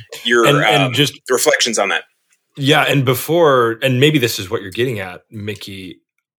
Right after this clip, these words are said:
Speaker 2: I, I think share a similar, like, eh, feeling recently, I'll say, recently, as I think I've been processing a lot of these things with, with a lot of people. But, like, leadership, is that a, is that an especially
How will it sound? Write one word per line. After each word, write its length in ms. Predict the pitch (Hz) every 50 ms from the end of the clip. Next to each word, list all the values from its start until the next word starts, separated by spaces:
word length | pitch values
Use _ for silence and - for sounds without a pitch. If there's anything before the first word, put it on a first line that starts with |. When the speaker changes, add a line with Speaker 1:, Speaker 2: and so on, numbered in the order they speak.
| _ _ _
Speaker 2:
I, 920 | - 127 98 - - - 131 143 151 175 185 175 156 139 127 113 101 - _ _ _ _
I 120 | - 123 117
think 220 | - - 135 120
share 500 | - - - - - 156 156 156 143 127
a 80 | 104 98
similar, 500 | - - - 135 131 123 113 110 107 104
like, 340 | 104 104 104 101 101 - - _ -
eh, 420 | 165 208 220 226 233 226 214 185 - - -
feeling 580 | - - - - 139 143 139 127 117 107 - -
recently, 640 | 127 120 131 143 131 - - 92 80 82 82 80 - - -
I'll 160 | 90 92 87
say, 260 | - - - 80 85
recently, 760 | 90 98 113 120 117 - - 95 - 82 85 82 87 - 113 - _
as 240 | 98 101 98 92 98
I 160 | 98 92 92
think 480 | 92 - - - 101 92 87 - - - _ _ -
I've 220 | 95 95 92 92
been 100 | - 92
processing 580 | 87 - 98 92 87 - - 92 - - 95 90
a 60 | 90
lot 160 | 92 90 92
of 60 | 90 87
these 180 | 87 85 -
things 400 | - 98 95 95 90 90 90 -
with, 180 | 98 92 - _ _
with 160 | 101 104 104 -
a 40 |
lot 180 | 101 117 139 123
of 60 | 110
people. 360 | - 92 90 - 92 101 - _ _ - - - - - - - - - _ _ _
But, 160 | - 147 -
like, 240 | 139 135 135 135 - -
leadership, 880 | 127 120 123 123 127 143 175 226 262 294 240 185 - - 156 147 131 -
is 180 | 143 147 139 127
that 200 | 143 156 294 330
a, 160 | 311 190 120 - _ _ _ _ _ -
is 140 | 143 135 139
that 160 | 196 294 349
an 60 | 320
especially 640 | 277 - - - 147 143 - 170 139 117 107 92